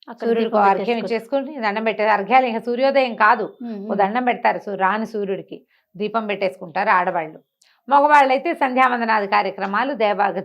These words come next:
Speaker 2: చెరువు గట్టునో నదీ తీరానో అలాగే చేసుకునేవాళ్ళు.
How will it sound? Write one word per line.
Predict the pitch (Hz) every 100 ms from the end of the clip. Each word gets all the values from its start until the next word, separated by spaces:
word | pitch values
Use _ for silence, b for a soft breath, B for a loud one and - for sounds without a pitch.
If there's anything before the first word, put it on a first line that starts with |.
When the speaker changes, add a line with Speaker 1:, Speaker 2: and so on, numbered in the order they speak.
| 214
Speaker 2:
చెరువు | 196 190
గట్టునో | 185 190 220 277
నదీ | 233 190 196
తీరానో | 196 190 180 214 277
అలాగే | 214 190 185 262 277
చేసుకునేవాళ్ళు. | 190 - 185 165 160